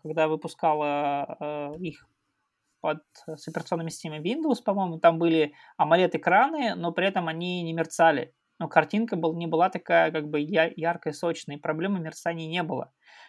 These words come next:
Проблема мерцания появилась в последние годы. И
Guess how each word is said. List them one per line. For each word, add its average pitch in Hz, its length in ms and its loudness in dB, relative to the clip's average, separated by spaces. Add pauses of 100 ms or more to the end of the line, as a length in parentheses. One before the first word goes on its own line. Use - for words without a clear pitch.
(120)
Проблема 190 380 4
мерцания 196 520 2
появилась 175 640 0
в 147 160 -2
последние 156 600 -2
годы. 160 420 2 (760)
И 196 640 2